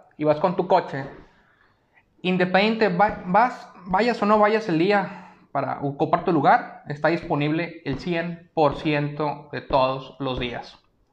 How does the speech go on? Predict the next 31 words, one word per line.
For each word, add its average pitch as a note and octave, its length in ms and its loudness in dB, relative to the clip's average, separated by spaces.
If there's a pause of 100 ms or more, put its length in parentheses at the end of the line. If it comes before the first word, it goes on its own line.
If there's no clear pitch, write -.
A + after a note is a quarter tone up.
(440)
Veinticuatro C#3+ 720 0
horas, E3+ 460 0
los B2+ 260 -6
siete C#3+ 320 -2
días C3+ 160 0
de C#3 80 0
la B2+ 80 -2
semana, D3 540 -2 (100)
está C#3 280 -2
ahí. C3+ 300 -6 (1400)
¿Sí? C3 420 -4 (1700)
Tres F#3+ 220 -2
cosas A#3 240 2
que - 100 2
vas G3+ 140 4
a A#3+ 40 2
aprender, G#3 600 0 (120)
o D#3+ 140 0
que, F3 240 0
o F3 200 4
que F3+ 80 2
aprendes, A#3+ 600 0
o E3 160 0
que F#3 80 2
aprendiste, E3 1120 0 (220)
si, D3 400 -2
si D#3+ 220 0
en D#3 100 -2
tu D#3+ 100 -2
caso E3 260 -2
fue, C#3+ 380 -2